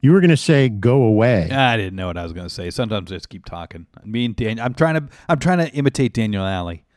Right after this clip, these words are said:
Speaker 2: See if we can get his numbers. <laughs> Uh, you guys,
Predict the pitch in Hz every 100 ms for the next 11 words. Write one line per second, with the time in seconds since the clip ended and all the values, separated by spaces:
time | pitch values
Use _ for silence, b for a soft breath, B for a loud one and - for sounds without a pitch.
0 | _ - - 104 110 95 95 95 90 98
1 | 92 87 78 - _ B B B B 120
2 | 120 113 104 101 95 - 107 107 127 127
3 | 131 131 120